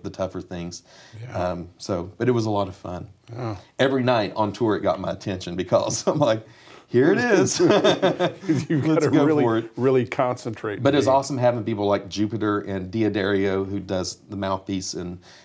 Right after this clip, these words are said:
Speaker 2: Yeah.
Speaker 1: everything, for them to, for their support, which has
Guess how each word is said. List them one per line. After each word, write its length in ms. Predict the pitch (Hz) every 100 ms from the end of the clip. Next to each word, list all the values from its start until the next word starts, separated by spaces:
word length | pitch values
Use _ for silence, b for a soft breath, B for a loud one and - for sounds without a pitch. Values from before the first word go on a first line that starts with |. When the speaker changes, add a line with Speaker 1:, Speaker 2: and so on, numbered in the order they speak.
| B
Speaker 2:
Yeah. 80 | 101
Speaker 1:
everything, 400 | 95 98 95 95
for 140 | - 101
them 200 | 101 98
to, 200 | 92 95 -
for 120 | - 110
their 140 | 117
support, 540 | 117 104 - 90 87
which 160 | 92 90
has 280 | 90 165